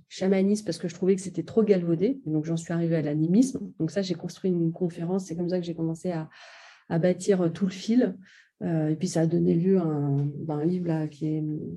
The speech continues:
qui est en, en, en correction, si j'arrive à me trouver du temps. Euh, voilà. Et de fil en aiguille, ben, on se dit, mais, euh, est-ce que c'est un livre ? Est-ce que c'est une conférence ? Est-ce que c'est un docu ? Bon, j'ai écrit beaucoup de choses sous différentes formes sur ce sujet-là qui sont pas encore sorties.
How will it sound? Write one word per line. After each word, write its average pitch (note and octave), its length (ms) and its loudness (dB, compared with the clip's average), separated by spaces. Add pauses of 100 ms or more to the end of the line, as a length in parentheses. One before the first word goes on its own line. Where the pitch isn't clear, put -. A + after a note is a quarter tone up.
(220)
qui E3+ 120 -6
est E3 40 -2
en, D3+ 560 -8
en, D#3 280 -8 (640)
en F3+ 60 -4
correction, F#3 580 -2 (920)
si - 160 -4
j'arrive E3 320 2
à D#3+ 40 0
me D#3+ 120 0
trouver E3+ 220 -4
du E3 120 0
temps. F#3 200 -6 (580)
Euh, E3+ 420 4
voilà. D#3+ 380 0 (500)
Et G#3 360 12
de G#3 120 8
fil G#3+ 240 4
en G3+ 120 8
aiguille, G3+ 520 4
ben, F3 120 0
on E3+ 100 0
se E3+ 80 -4
dit, F3+ 100 -2
mais, F3+ 240 2
euh, E3 240 0
est-ce D#3+ 180 -2
que - 80 -8
c'est D#3+ 160 -6
un D#3 120 2
livre ? A3+ 340 8
Est-ce F3+ 120 -2
que - 60 -14
c'est - 120 -4
une D#3 80 2
conférence ? G3 460 -2
Est-ce - 80 -14
que E3 60 -2
c'est - 160 -4
un D3+ 80 0
docu ? F#3+ 280 2
Bon, F3 160 0
j'ai F3 160 2
écrit F3 220 2
beaucoup F#3+ 240 2
de G3+ 60 -6
choses G3+ 180 -2
sous F#3+ 120 -4
différentes E3+ 600 -4
formes F#3 180 0
sur E3 160 -10
ce - 80 -18
sujet-là E3 340 0
qui E3 80 -10
sont D3 140 -6
pas C#3+ 100 -4
encore C#3+ 220 -2
sorties. A#3+ 560 2